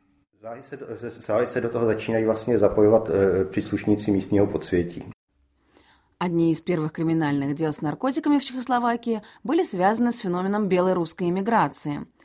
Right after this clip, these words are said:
Speaker 2: Это были люди, которые после революции в России бежали на Запад,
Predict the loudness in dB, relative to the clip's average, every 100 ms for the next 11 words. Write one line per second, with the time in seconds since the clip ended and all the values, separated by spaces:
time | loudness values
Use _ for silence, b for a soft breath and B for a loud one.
0 | b b -4 0 2 2 -2 -2 -2 -2
1 | 0 -2 -2 -4 -2 -2 -2 -2 -4 -6
2 | -4 -4 -4 0 0 0 B B 0 4
3 | 4 4 0 2 2 2 -2 -14